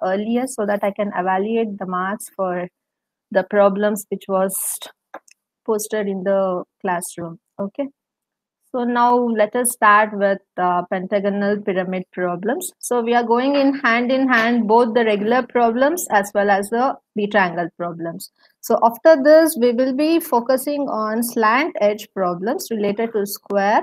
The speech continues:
pentagon, hexagon, pyramid. And then we'll solve one problem on, uh, resolution of, uh, this one, objects, which is related to our cone problems at the end.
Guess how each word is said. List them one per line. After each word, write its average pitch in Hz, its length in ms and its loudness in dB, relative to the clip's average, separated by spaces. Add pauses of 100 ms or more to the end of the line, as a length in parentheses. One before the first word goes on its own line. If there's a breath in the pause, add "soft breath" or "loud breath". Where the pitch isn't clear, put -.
(120)
pentagon, 202 600 -2 (200)
hexagon, 196 640 -2
pyramid. 185 400 -4 (140)
And 233 160 0
then 269 180 0
we'll 277 140 0
solve 240 320 0
one 226 180 0
problem 220 480 0
on, 190 340 -4
uh, 180 200 -6 (1080)
resolution 247 640 4
of, 233 220 4 (160)
uh, 190 240 4
this 196 280 -2
one, 190 200 -4 (720)
objects, 202 580 2
which 226 180 -2
is 233 160 -2
related 214 500 0
to 233 100 0
our 208 480 2 (280)
cone 233 300 6
problems 175 580 0 (120)
at 196 160 0
the 202 160 0
end. 175 220 -8